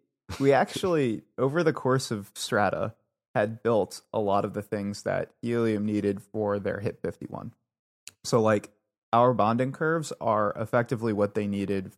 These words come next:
for, um, their treasury. So this ability to take sub dao tokens and swap them back to the main dao tokens.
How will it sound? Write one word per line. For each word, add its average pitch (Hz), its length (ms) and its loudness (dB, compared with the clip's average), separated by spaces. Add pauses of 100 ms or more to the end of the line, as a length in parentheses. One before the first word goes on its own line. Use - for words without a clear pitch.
for, 98 480 -2 (380)
um, 90 560 -4 (300)
their 98 240 2
treasury. 71 580 -6 (260)
So 95 300 -2
this 98 180 -6
ability 98 460 0
to 95 80 -4
take 98 380 -4
sub 104 260 2
dao 95 220 2
tokens 98 500 -4
and 92 380 -8
swap - 400 -6
them 95 160 -6
back 90 360 -4
to 95 120 -6
the 92 80 -6
main 90 200 -6
dao 82 240 -4
tokens. - 480 -12